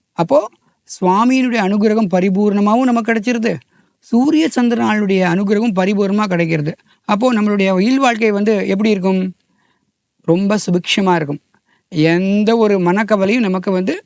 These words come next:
வரவே வராது. சரி,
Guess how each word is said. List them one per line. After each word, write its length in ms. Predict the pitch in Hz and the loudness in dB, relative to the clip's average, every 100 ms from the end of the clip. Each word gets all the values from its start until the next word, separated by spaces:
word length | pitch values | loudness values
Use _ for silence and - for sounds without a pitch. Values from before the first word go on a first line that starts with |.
| _ | _
வரவே 440 | 156 165 160 175 | -2 0 0 -2
வராது. 840 | 240 147 139 127 120 135 139 135 127 - _ _ _ _ _ _ _ _ _ _ _ _ _ _ _ _ _ _ _ _ _ _ _ _ _ _ _ _ | -2 -4 -4 -6 -6 -4 -4 -4 -8 -16 _ _ _ _ _ _ _ _ _ _ _ _ _ _ _ _ _ _ _ _ _ _ _ _ _ _ _ _
சரி, 340 | - 190 143 | -2 -2 -2